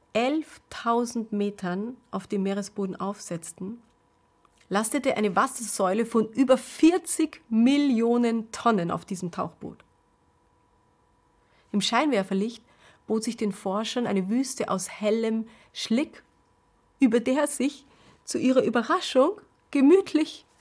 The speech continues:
ein Fisch regelte. Wie ist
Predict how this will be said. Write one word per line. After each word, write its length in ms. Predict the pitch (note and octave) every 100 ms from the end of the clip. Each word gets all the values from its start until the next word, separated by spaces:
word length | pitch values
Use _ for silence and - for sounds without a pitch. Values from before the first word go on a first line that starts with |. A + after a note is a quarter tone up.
| _ _
ein 220 | D4+ E4+
Fisch 480 | E4 - G#4+ - -
regelte. 420 | G3 G3 F#3 - A#3 _ _ _ _ _ _ _ _ _ _ _ _ _ _ _ _ _ F#3+
Wie 340 | A3+ D4+ E4 -
ist 340 | B3+ C4+ -